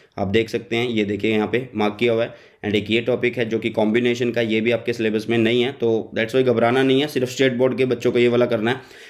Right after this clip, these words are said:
उसके आगे जितने टॉपिक हैं वो सारे सभी को करने हैं, सीबीएसई and स्टेट बोर्ड को भी, ठीक है। चलिए तो शुरू कर लेते हैं आज की क्लास को। तो कलर कोडिंग से शुरू करेंगे।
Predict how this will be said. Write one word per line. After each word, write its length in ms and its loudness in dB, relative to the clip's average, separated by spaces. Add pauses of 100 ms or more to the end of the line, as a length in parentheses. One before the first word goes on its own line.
(120)
उसके 240 2
आगे 420 0
जितने 300 -2
टॉपिक 280 0
हैं 60 0
वो 120 0
सारे 460 0 (880)
सभी 280 0
को 120 0
करने 260 0
हैं, 60 0
सीबीएसई 580 0
and 160 0
स्टेट 260 -2
बोर्ड 200 -6
को 100 -12
भी, 100 -8
ठीक 120 -4
है। 160 -2 (300)
चलिए 220 -2
तो 140 0
शुरू 220 2
कर 120 2
लेते 240 0
हैं 60 -2
आज 160 -2
की 100 -8
क्लास 260 2
को। 100 -2 (880)
तो 80 2
कलर 260 4
कोडिंग 340 2
से 100 -4
शुरू 220 0
करेंगे। 380 0